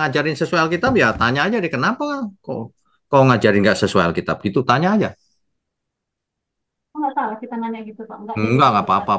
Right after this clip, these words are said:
Speaker 1: Paling dia marah.
Speaker 2: Oh, terus kalau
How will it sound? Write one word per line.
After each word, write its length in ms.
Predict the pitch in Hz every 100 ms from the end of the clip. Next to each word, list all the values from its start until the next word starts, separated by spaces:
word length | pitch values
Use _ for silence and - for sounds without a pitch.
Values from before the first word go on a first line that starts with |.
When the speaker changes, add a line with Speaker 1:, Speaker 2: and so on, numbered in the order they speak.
| 101
Speaker 1:
Paling 180 | 127 143
dia 80 | 143
marah. 400 | 123 101 98 107 120 _ _ _ _ _ _ _ _ _ _ _ - - - - - - -
Speaker 2:
Oh, 80 | 214 233 - -
terus 180 | - 311 311
kalau 240 | 302